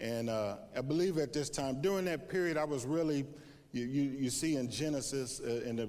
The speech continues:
in the book of Genesis, chapter thirty-two, where it talks about God wrestling with Jacob.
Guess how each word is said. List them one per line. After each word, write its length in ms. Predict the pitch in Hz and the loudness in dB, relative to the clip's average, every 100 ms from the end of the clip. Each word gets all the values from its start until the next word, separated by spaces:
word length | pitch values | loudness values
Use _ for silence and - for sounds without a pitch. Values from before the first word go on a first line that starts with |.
| - | -4
in 100 | 117 | -6
the 80 | 113 | -4
book 260 | 110 147 120 | -2 -2 -2
of 100 | 104 | -2
Genesis, 460 | 143 131 - 101 | 0 0 -2 -6
chapter 360 | - 135 117 110 | -4 -4 -4 -6
thirty-two, 800 | 92 123 110 95 - 127 110 92 - - - | -2 -2 -2 -4 -4 -2 -2 -6 -14 -20 -6
where 120 | 120 110 | -2 -2
it 80 | |
talks 300 | 113 135 113 | 0 -2 -2
about 380 | 123 117 117 98 | -2 0 0 0
God 360 | 123 127 117 107 | 0 2 2 0
wrestling 480 | 120 113 117 110 107 | -2 -2 -4 -6 -6
with 140 | 90 | -6
Jacob. 440 | 104 110 92 87 | -2 -2 -2 -8